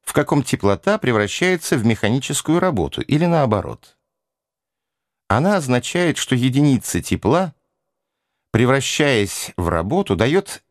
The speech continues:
четыреста двадцать шесть единиц механической работы, то есть может произвести работу, равную поднятию четырёхсот двадцати шести килограммов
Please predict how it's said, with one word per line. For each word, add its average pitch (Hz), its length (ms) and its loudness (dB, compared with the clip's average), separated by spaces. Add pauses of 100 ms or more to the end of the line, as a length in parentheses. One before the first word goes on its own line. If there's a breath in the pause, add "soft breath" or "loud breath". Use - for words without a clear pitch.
(100)
четыреста 120 800 0
двадцать 95 460 -2
шесть - 480 -2
единиц 147 560 0
механической 104 880 0
работы, 85 540 -6 (840)
то 92 100 2
есть 82 240 -2
может 85 360 -2
произвести 73 520 -4
работу, 76 640 -2 (500)
равную 131 760 2
поднятию 113 920 -2
четырёхсот 139 680 0
двадцати 143 420 -2
шести 123 340 -2
килограммов 110 840 0